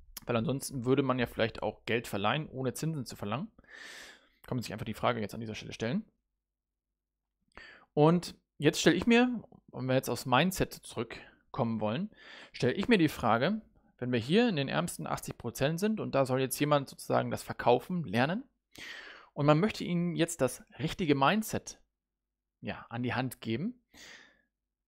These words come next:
Und in der Wirklichkeit ist es halt permanent so, dass die ganze Zeit das Geld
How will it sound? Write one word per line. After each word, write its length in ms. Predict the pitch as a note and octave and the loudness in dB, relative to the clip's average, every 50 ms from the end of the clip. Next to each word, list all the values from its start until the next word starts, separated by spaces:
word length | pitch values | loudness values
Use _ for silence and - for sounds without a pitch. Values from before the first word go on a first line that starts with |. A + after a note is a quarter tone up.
| _ _ _ _ _ _ _ _ _ _ _ _ - | _ _ _ _ _ _ _ _ _ _ _ _ -6
Und 360 | D3+ C#3 C3+ C3+ - - - _ _ _ _ _ _ _ _ _ _ _ _ _ _ _ _ _ | -4 -4 -4 -6 -8 -14 -20 _ _ _ _ _ _ _ _ _ _ _ _ _ _ _ _ _
in 100 | - C3 | 2 4
der 180 | B2+ A#2+ A#2 | 4 6 6
Wirklichkeit 720 | D#3+ B3 C4 - - D3+ - - - C#3 A#2 F2+ - - - - - - _ _ _ _ - | 6 4 4 4 0 0 0 -2 -4 -4 -4 -4 -6 -10 -16 -20 -20 -20 _ _ _ _ 2
ist 300 | E3 F#3 F#3+ - - - | 2 4 4 0 -2 -4
es 320 | A#3 A#3+ - - - - | -4 -4 -4 -8 -6 -4
halt 220 | B2 A2 A2 - - | -2 -2 -2 -4 -2
permanent 560 | - C#3+ D#3 F3+ F#3+ F#3+ F3+ D#3+ C#3+ C3 A2 | 0 2 2 4 4 2 2 0 -2 -4 -4
so, 380 | - B2+ C#3 D#3+ G3 A#3 B3 - _ _ _ - - - _ _ _ _ - | -2 0 0 0 0 -2 -4 -8 _ _ _ -20 -20 -20 _ _ _ _ -6
dass 300 | - B2 B2+ - - - | -2 -2 -2 -2 -4 -8
die 120 | - A2 G#2 | -10 -4 0
ganze 340 | C3+ D3+ E3 D#3 - E3 D3+ | 0 0 0 0 -4 -6 -6
Zeit 500 | - - C#3+ C3+ C3+ C3+ - - - - - _ - | -2 2 2 2 2 2 -2 -6 -18 -20 -20 _ -16
das 240 | - G#2+ - - - | -14 -14 -14 -6 0
Geld 460 | B2+ A#2+ A#2+ A#2+ B2 A#2+ - - | 2 2 2 2 0 -4 -10 -16